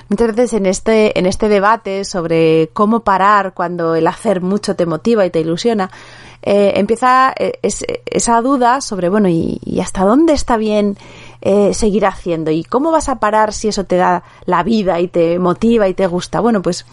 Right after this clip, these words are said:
eh, de-, sobre eso también he reflexionado estos días de pausa, porque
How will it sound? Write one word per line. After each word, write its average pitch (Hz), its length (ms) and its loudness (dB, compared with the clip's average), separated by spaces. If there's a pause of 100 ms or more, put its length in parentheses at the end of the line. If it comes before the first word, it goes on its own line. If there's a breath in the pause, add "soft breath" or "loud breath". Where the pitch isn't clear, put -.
(140 loud breath)
eh, 233 380 0
de-, 214 240 0
sobre 247 240 2
eso 294 140 -2
también 240 380 2
he 190 200 4
reflexionado 185 800 0
estos 185 240 -8
días 180 180 -2
de 156 100 -2
pausa, 190 420 -2
porque 165 320 -4